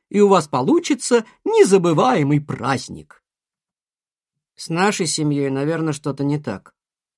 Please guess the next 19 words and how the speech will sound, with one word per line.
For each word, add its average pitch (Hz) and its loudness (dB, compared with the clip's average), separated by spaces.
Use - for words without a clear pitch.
У 160 -2
нас 196 2
еще 196 0
ни 220 2
разу 196 4
не 143 0
получалось 151 -2
сделать 143 -4
все 143 -6
так, 196 -2
как 135 -8
показано 143 -2
на 139 -2
картинках. - -10
Но 175 2
мама 208 4
сдаваться 170 0
не 170 -2
собирается. 127 -6